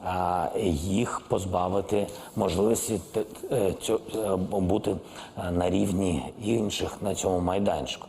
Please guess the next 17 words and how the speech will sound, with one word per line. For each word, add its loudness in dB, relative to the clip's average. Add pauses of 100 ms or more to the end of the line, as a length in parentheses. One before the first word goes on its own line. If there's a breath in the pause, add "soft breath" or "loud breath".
Це -2
було 2
би 4 (180 loud breath)
справедливо. 2 (240 loud breath)
Тому 2
що 0
якщо 0
їх 0
позбавляти 2
за 0
те, 2
що 2
у 4
них 2
чогось 2
там 2
немає, 2